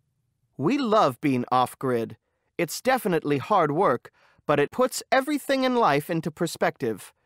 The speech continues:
It's surprising to find just how much you can do without." Many people think we have a harsh and depressing lifestyle. Nothing could be further from the truth. We see living off the grid as a gift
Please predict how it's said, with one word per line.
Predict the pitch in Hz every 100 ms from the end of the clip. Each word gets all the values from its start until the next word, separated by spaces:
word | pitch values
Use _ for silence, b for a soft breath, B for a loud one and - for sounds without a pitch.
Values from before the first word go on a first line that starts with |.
| _ _ _ _ -
It's | 185
surprising | - 196 - 269 302 170 139 147
to |
find | 151 196 165 170 151
just | 233 254 -
how | 214 214
much | 214 151 - 147
you |
can | 143 151 147
do | 160
without." | 127 131 143 113 - - _ _ _ _ _ _ _ -
Many | 240 320 349 302 240
people | - 175 151
think | - 190 160 -
we | 151
have | 143
a | 127
harsh | - 214 143 -
and | 131 120
depressing | - - 214 - 127
lifestyle. | 127 156 - - 117 - - _ _ _ _ _ -
Nothing | 156 285 - 143
could | 131 156
be | 139
further | - 240 262 131
from | 117 151 147
the |
truth. | - - 269 113 - - _ _ _ _ _ _ _
We | 302 330
see | - 190
living | 156 185 175 175
off | 165 -
the | 139
grid | 120 165 175 151
as | 160
a | 170
gift | 147 - 269 - - -